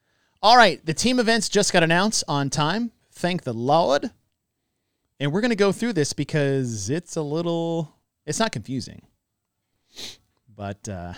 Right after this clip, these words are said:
<laughs> all right, let me move our faces. All right, team event number one.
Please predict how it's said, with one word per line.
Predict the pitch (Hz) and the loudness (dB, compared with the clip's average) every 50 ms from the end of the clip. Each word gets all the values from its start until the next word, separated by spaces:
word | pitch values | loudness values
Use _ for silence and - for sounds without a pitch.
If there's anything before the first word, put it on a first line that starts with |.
| - - - - - - - - - - _ _ _ _ _ _ _ _ _ _ | -2 -2 -2 -2 -2 -8 -14 -18 -20 -20 _ _ _ _ _ _ _ _ _ _
<laughs> | _ _ _ _ _ - - - - - - - - _ _ _ _ _ _ _ _ _ _ | _ _ _ _ _ -20 -20 -18 -18 -20 -20 -20 -20 _ _ _ _ _ _ _ _ _ _
all | - 151 135 | -2 0 0
right, | 110 98 - _ _ - | 0 -2 -6 _ _ -10
let | 143 147 | -6 -6
me | 147 143 139 131 123 120 110 107 101 95 - - - - - - - _ - | -4 -2 -2 -2 -2 -2 -4 -4 -6 -8 -12 -18 -20 -20 -20 -20 -20 _ -20
move | 104 101 98 98 95 90 - | -20 -20 -20 -20 -20 -20 -20
our | - 80 80 - | -16 -16 -16 -16
faces. | - - - - 62 - - - - - - - - - _ _ _ _ _ _ _ _ _ _ _ _ _ _ _ _ - - - - - - _ - | -16 -18 -18 -16 -14 -14 -14 -14 -12 -12 -12 -12 -12 -14 _ _ _ _ _ _ _ _ _ _ _ _ _ _ _ _ -20 -20 -20 -20 -20 -18 _ 2
All | - 175 | 4 6
right, | 185 165 139 - | 6 4 2 0
team | - 180 196 208 214 | -2 0 0 2 0
event | 202 151 170 175 185 180 - - - | 0 0 0 0 -2 -2 -6 -8 -8
number | 151 147 156 156 147 147 | -6 -4 -2 0 0 0
one. | 135 127 143 160 175 190 196 202 208 190 | 0 0 2 2 2 2 0 0 -2 -6